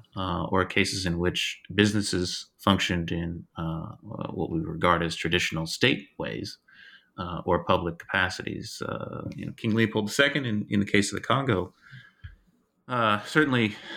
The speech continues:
uh, has been said to have been, uh, a businessman, uh, and, uh, uh, his empire there has said to be kind of, uh, uh, the king incorporated, to, to go back to an earlier work of,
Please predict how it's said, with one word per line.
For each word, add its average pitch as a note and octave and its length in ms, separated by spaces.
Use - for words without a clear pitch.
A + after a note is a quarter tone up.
uh, F#2+ 200
has G2 160
been F#2+ 140
said G#2 280
to G2 80
have F2+ 240
been, F2+ 400
uh, F2 280
a F2 80
businessman, C#3+ 600
uh, F#2 400
and, F2+ 520
uh, F2 360
uh, F#2+ 200
his F2 480
empire G2+ 440
there F2 260
has E2+ 180
said E2+ 180
to E2+ 60
be E2+ 220
kind E2+ 180
of, E2 140
uh, E2 360
uh, - 260
the - 60
king F2+ 380
incorporated, F2 760
to, - 120
to E2 340
go F#2 120
back F2 260
to - 120
an E2+ 100
earlier E2+ 360
work E2 380
of, - 180